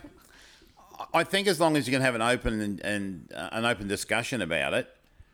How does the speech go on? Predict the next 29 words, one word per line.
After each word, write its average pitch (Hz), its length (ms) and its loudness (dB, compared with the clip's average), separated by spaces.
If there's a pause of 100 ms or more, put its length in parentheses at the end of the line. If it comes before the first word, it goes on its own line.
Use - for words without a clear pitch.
(240)
without 113 300 2
one 120 240 0
side 110 360 2
saying, 104 600 0
"Yeah, 107 320 2
but," 98 280 -2 (400)
and 98 180 -2
the 101 60 0
other 98 140 -2
side 95 300 -2
saying, 92 280 -2
"Yeah, 92 200 2
but," 78 340 -2 (640)
all 98 180 0
the 90 80 0
time. 95 420 -2 (680)
You 156 80 0
know, 151 120 2
like, 156 180 2
even 202 320 2
w-, 101 380 -12
as, 127 180 0
as 139 160 2
bad 165 280 4
as 180 120 -2
the 135 80 -6
stolen 120 420 4
generation 101 640 0
was, 98 600 -2